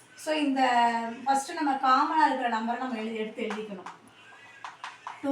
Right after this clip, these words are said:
into டூ into த்ரீ. இதுதான் காமன் நம்பரு. ரெண்டு நம்பருக்கும் காமன் நம்பரை நம்ம எடுத்து எழுதிக்கிறோம். அப்புறம் எக்ஸ்ட்ரா இருக்கிற த்ரீயும் செவனும் நம்ம எழுதிக்கலாம்.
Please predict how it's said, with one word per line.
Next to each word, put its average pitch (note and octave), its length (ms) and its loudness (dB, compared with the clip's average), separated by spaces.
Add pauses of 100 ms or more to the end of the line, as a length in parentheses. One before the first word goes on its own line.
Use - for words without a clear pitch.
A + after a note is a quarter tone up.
into C4 360 0 (120)
டூ C4 100 -2 (160)
into A#3+ 220 -4 (100)
த்ரீ. A#3 140 -6 (320)
இதுதான் C4 280 2
காமன் B3+ 440 2
நம்பரு. A3 320 -6 (100)
ரெண்டு B3 360 -4
நம்பருக்கும் C#4 480 -2
காமன் B3 400 0
நம்பரை A3 260 -6
நம்ம A#3 180 -6
எடுத்து G#3+ 220 -10
எழுதிக்கிறோம். F#3+ 420 -10 (380)
அப்புறம் C4+ 360 0
எக்ஸ்ட்ரா E4+ 280 2
இருக்கிற D4+ 340 0 (140)
த்ரீயும் C4 460 0
செவனும் A#3 380 -2
நம்ம G#3+ 220 -8
எழுதிக்கலாம். F#3+ 420 -10